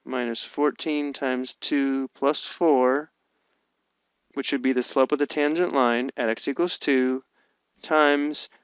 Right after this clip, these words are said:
the change in x, which is zero point one. So differential y is gonna be equal to forty times zero point one,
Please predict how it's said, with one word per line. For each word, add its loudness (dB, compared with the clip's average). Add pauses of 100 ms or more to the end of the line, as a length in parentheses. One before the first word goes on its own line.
(120)
the -16
change 0
in -2
x, 0
which -2
is 2 (140)
zero 0
point -4
one. -8 (1900)
So -10
differential 0
y 6
is 0
gonna 0
be 0
equal -4
to -2 (1200)
forty 2
times 0
zero 4
point -2
one, 2